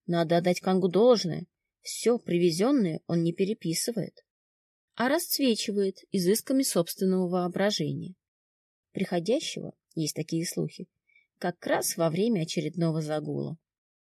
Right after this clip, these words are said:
Так обстояло, помимо прочего,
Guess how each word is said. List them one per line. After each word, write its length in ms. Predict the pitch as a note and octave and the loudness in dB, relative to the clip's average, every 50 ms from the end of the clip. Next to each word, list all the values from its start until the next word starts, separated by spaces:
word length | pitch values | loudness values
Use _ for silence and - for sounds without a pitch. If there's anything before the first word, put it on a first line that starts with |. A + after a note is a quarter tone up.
| _ _ _ _ _ _ _ _ _ _ | _ _ _ _ _ _ _ _ _ _
Так 200 | - D#4 F4+ - | -2 0 2 2
обстояло, 540 | F4+ F4+ - - E4 D#4+ D#4+ D#4+ D#4 D#4 D4 | 0 0 2 2 2 4 6 6 6 4 4
помимо 420 | D4+ C#4+ C4+ C4+ C4+ C4 B3+ B3+ | 2 2 4 4 6 4 4 2
прочего, 640 | A#3+ - B3+ B3 B3 A#3+ - - A3+ G#3+ G#3+ G3+ - | 0 2 2 2 2 2 0 -4 -4 -4 -4 -8 -10